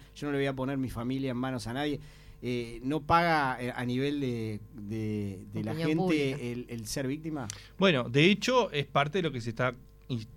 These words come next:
Speaker 3: buscando instalar desde la primera conferencia y de las salidas posteriores de otros parlamentarios, ¿no?
Speaker 2: Mm.
Speaker 3: De, de, del Partido Nacional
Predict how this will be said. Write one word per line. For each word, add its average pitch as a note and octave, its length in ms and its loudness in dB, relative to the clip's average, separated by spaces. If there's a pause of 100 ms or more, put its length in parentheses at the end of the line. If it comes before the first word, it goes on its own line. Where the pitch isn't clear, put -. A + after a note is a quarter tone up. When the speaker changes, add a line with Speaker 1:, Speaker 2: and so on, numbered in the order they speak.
Speaker 3:
buscando B2 800 2
instalar A2+ 560 0 (160)
desde G#2+ 180 -4
la G#2 120 -6
primera A#2 380 0
conferencia C3 680 0
y D#3+ 80 2
de B2 140 2
las A2+ 140 0
salidas B2+ 360 0
posteriores B2+ 680 0
de A2+ 160 0
otros B2 260 -2
parlamentarios, G#2+ 760 0 (300)
¿no? A#2+ 120 -6
Speaker 2:
Mm. D3 280 -10
Speaker 3:
De, A2 240 -6
de, G#2 300 -8 (120)
del A2 240 -8 (140)
Partido A2 280 4
Nacional A#2 440 0